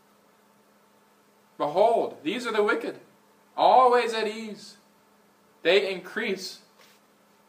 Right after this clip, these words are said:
in riches. All right, so let's go back to verse three. What's the reason for Asaf's struggle? He says, "I know God's good.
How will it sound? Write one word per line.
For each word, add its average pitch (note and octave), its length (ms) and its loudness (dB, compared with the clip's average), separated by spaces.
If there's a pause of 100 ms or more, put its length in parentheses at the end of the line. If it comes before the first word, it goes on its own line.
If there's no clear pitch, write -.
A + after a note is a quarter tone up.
(100)
in E3 200 -12
riches. - 520 -8 (1300)
All D3+ 60 -2
right, C#3+ 140 0
so C#3+ 100 -10
let's D#3+ 120 -8
go G3 140 0
back F#3 260 6
to D#3 100 -12
verse D#3+ 320 -4
three. D3+ 240 -6 (1800)
What's A3+ 280 0
the A3+ 100 -4
reason G#3+ 440 -4
for D#3+ 440 -4
Asaf's F#3+ 460 4
struggle? G3+ 460 -4 (1700)
He G#3 80 -16
says, A3+ 200 -4
"I A#3+ 80 -2
know C4 240 6
God's C4+ 300 0
good. C#4 400 6